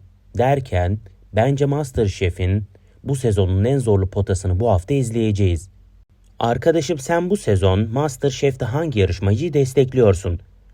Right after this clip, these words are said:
Sence kim şampiyon olmalı? En sevdiğin ve en sevmediğin yarışmacılar kimler?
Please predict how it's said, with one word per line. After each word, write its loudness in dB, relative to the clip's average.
Sence -2
kim 0
şampiyon 0
olmalı? 2
En 2
sevdiğin 0
ve 4
en 2
sevmediğin 2
yarışmacılar 0
kimler? 2